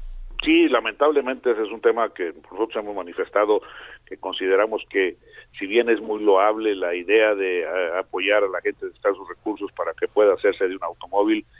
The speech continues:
creemos que esa no es la forma, porque lo que estás haciendo es legalizando un acto ilícito, porque esos automóviles entraron al país de forma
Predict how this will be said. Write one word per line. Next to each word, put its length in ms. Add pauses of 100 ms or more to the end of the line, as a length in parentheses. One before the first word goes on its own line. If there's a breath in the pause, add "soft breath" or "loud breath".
(200 soft breath)
creemos 420
que 100
esa 140
no 140
es 40
la 120
forma, 340
porque 300
lo 120
que 80
estás 200
haciendo 420
es 60
legalizando 680
un 100
acto 300
ilícito, 600
porque 320
esos 200
automóviles 680
entraron 300
al 120
país 260
de 80
forma 300